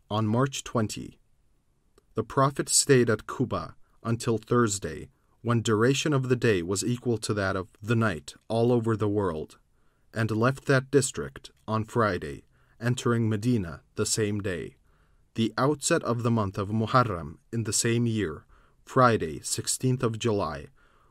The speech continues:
was accepted as the beginning of Hijri Qamari, lunar calendar. The Hijri Shamsi year, in which a Gregorian year starts, is six hundred and twenty-two years less than that Gregorian New Year,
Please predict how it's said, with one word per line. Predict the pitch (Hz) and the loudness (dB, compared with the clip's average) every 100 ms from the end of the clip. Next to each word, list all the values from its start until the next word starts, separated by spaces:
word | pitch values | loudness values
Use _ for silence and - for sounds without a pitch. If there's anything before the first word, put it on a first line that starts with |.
| - | -4
was | 113 | -2
accepted | 117 - 151 143 - 147 | -2 -2 -2 -2 2 2
as | - 110 101 | 2 -2 -2
the | 107 | -4
beginning | 107 104 120 131 135 | -4 -2 2 4 4
of | 113 - | 2 0
Hijri | 127 117 120 117 | 0 2 -2 0
Qamari, | 120 98 85 78 71 _ _ - | -2 -2 -4 -10 -12 _ _ -6
lunar | 117 127 110 78 - _ - | 2 4 4 0 -8 _ -10
calendar. | - 110 98 85 69 - _ _ _ _ - | -2 -2 -2 -6 -10 -12 _ _ _ _ -6
The | 107 | -4
Hijri | 143 139 139 156 | -2 -2 0 0
Shamsi | 156 - 131 120 - 113 110 104 | 0 0 0 0 0 0 2 0
year, | 85 - - _ _ _ _ _ | 0 -4 -12 _ _ _ _ _
in | 113 113 | -2 2
which | 120 120 | 2 2
a | 104 | -2
Gregorian | 110 107 117 135 147 147 | 2 2 4 6 6 6
year | 135 113 80 | 4 2 2
starts, | - - 104 85 - - | -2 0 -2 0 -4 -4
is | 104 | -4
six | - 139 - | 0 0 2
hundred | 143 117 120 117 | 0 2 2 0
and | 104 | -2
twenty-two | - 113 - 104 - 107 | -2 -4 -4 -6 -4 -2
years | 101 104 101 92 | 0 0 0 0
less | 110 135 - | 0 0 0
than | 117 107 | 0 2
that | 104 - | 0 0
Gregorian | 110 104 113 123 113 95 92 | 0 0 4 4 4 2 0
New | 90 85 | -4 -4
Year, | 82 80 76 - | -6 -6 -8 -14